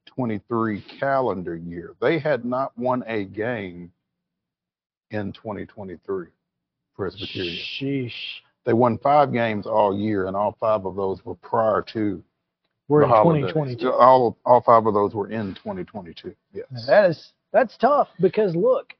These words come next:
Speaker 2: I, I mean
Speaker 1: Worst loss in Vanderbilt basketball history. I don't see any way around that, was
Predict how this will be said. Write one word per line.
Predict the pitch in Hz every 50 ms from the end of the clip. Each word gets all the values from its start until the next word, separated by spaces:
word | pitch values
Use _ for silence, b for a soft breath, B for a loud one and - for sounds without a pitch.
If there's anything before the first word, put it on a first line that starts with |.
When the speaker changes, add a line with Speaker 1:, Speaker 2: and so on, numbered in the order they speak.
| _ -
Speaker 2:
I, | 196 190 170 175
I | 185
mean | 190 196 190 185 185 -
Speaker 1:
Worst | - 185 226 247 - - - 185
loss | 185 190 190 185 - -
in | 156 143 139 123
Vanderbilt | 117 139 156 170 170 160 151 160 160 131 113
basketball | 135 139 147 147 - - 131 123 131 127 127 120
history. | 101 123 113 101 - - - 92 92 - -
I | 101 98
don't | 90 117 117 117 113 117 -
see | - - 117 107 - - -
any | 101 113 120 113
way | 107 113 113 110
around | 104 98 95 92 95 90 85 80 76 _ -
that, | - - - _ _ _ _ _ -
was | 101 95 87 80 - - -